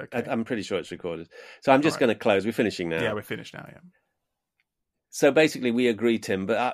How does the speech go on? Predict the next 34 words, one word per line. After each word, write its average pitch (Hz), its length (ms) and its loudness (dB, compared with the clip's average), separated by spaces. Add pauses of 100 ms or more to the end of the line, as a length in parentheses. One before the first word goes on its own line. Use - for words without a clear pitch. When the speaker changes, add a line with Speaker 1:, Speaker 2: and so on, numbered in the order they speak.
Speaker 1:
you 127 160 -8
know, 123 100 4
we've 135 120 2
had 156 180 4
this 123 140 -4
comment, 117 340 2
haven't 110 200 0
we, 92 100 -2
from, 98 600 -2
from 104 200 -2
one 110 160 0
of 95 140 -4
the 92 280 0 (140)
listeners 104 480 -2
that 98 120 -4
your 120 200 2
problem 104 360 0
is 92 160 -2
that 95 100 -4
you 104 160 -2
agree 110 340 -2
too 92 220 -4
much - 280 -6
between 95 440 -6
us, 90 200 -12
and 104 300 -4
you 110 200 -4
Speaker 2:
<laughs> - 20 -2
Speaker 1:
need 117 260 -2
people 107 340 -4
who 101 120 -4
disagree 92 680 -6 (600)
with 101 220 -4
you. 98 240 -4